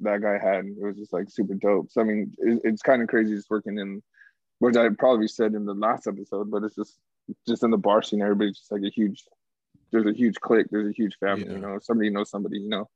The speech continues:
Speaker 2: Yeah.
Speaker 1: But that guy, <clears throat> that guy was seriously with it, with the shit. But, um, I mean, a good guy, but, uh, yeah, that's definitely a, a thorn for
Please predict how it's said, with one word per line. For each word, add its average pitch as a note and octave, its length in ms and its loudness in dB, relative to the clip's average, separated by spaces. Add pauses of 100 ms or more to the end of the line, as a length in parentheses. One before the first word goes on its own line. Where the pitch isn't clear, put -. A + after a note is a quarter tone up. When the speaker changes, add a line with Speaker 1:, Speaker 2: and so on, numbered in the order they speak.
(200)
Speaker 2:
Yeah. A2 120 -4
Speaker 1:
But A#2+ 80 6
that A#2 140 6
guy, A2+ 260 8
<clears throat> D3+ 340 0
that B2+ 120 4
guy A#2 100 4
was A2 180 0
seriously G#2+ 480 -4 (380)
with A#2 340 2
it, G2+ 240 2
with G#2+ 180 -2
the G#2+ 80 -10
shit. G2+ 360 0 (560)
But, A2+ 120 4
um, G#2 300 4 (140)
I G#2 40 -10
mean, G#2+ 400 -4 (1300)
a G#2 120 0
good A2+ 240 6
guy, A#2+ 240 6 (200)
but, G#2+ 240 2
uh, G2 200 -2
yeah, G2+ 180 0
that's G#2+ 220 -4
definitely G#2 360 -6
a, G#2+ 200 -8 (520)
a G#2+ 60 2 (120)
thorn G#2+ 640 2 (200)
for G#2 440 0